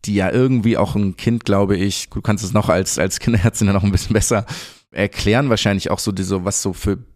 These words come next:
Grundbedürfnisse erfüllt werden beim Sport und was man davon alles kriegt, gerade so, wenn man sechs, acht, zehn, zwölf Jahre alt ist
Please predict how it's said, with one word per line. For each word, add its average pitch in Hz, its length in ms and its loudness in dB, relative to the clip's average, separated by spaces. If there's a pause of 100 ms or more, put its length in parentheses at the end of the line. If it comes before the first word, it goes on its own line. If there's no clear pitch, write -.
Grundbedürfnisse 127 680 2
erfüllt 95 340 -2
werden 87 240 0
beim 82 180 -4
Sport 87 380 -2
und 90 80 -4
was 90 160 -4
man 98 140 0
davon 98 280 -2
alles 95 280 -2
kriegt, - 320 -6
gerade 92 240 0
so, 90 160 -2
wenn 92 100 0
man 92 140 -2
sechs, 107 260 -4
acht, - 280 -6
zehn, 107 260 -4
zwölf - 260 -4
Jahre 113 280 0
alt 87 120 -4
ist - 240 -6